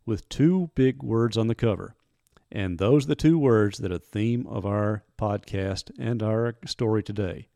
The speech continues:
i e, for you whose baseball universe has suddenly been shaken, don't panic. That's the two words, don't panic.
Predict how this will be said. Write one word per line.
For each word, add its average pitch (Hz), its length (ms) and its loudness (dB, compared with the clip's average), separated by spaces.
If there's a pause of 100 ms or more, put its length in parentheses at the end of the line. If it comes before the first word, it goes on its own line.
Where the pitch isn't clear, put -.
(640)
i 113 160 -2
e, 110 420 0 (460)
for 95 140 -4
you 120 320 2
whose 135 300 2
baseball 127 440 2
universe 107 420 0
has 90 140 -4
suddenly 120 360 -2
been 127 120 0
shaken, 101 540 0 (720)
don't 113 320 2 (180)
panic. 95 460 -2 (840)
That's 104 220 -4
the 101 80 -8
two 123 180 0
words, 101 440 -2 (240)
don't 98 360 -4
panic. 90 440 -4